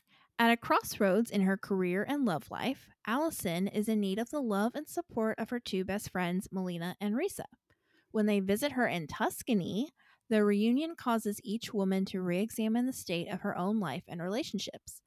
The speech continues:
While they have different personalities and perspectives, they know each other's truths and help to make life-changing decisions.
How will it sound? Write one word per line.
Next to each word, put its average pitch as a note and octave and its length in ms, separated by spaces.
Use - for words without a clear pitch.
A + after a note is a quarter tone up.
While G#3+ 180
they A3+ 100
have A#3 160
different D#4 380
personalities F#3+ 800
and F#3+ 120
perspectives, - 760
they G3 100
know F#3+ 260
each - 200
other's C#4 340
truths - 580
and F#3 120
help F3 240
to G#3 80
make F#3 140
life-changing A3 800
decisions. - 720